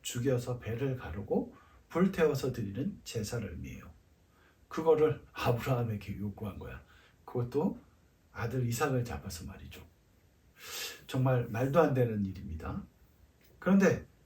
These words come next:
창세기 저자는 그 일을, 그 일의 시작을 이렇게 얘기해요.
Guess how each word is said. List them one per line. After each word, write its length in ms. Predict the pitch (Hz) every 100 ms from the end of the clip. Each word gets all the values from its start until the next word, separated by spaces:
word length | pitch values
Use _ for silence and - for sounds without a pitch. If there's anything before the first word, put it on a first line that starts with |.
| _ _
창세기 500 | - 214 214 214 208
저자는 640 | 196 139 160 120 98 143 - - _
그 160 | - 180
일을, 440 | 185 131 185 127 - - -
그 140 | - 170
일의 300 | 160 175 165
시작을 580 | - - 170 165 196 -
이렇게 380 | 139 208 - 135
얘기해요. 400 | 95 90 80